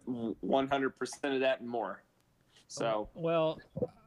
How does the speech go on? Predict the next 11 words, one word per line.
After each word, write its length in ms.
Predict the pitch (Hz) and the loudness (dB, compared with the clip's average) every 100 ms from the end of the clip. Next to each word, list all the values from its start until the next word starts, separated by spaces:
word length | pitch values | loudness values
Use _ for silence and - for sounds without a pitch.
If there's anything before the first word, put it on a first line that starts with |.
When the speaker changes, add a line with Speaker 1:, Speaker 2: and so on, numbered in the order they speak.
| - | 2
Speaker 2:
I, 160 | 170 196 | 10 10
I 300 | 220 196 214 | 10 10 12
would 140 | 208 | 10
just 180 | 160 151 | 10 8
hope 280 | 156 135 123 | 12 10 10
that 280 | 131 135 - | 6 6 6
some 180 | 190 180 | 6 8
people, 480 | 170 151 147 143 | 8 8 6 6
you 80 | 139 | 4
know, 380 | 131 123 120 117 - _ _ _ - | 6 6 4 -2 -12 _ _ _ -2
are, 220 | 151 147 | 0 -2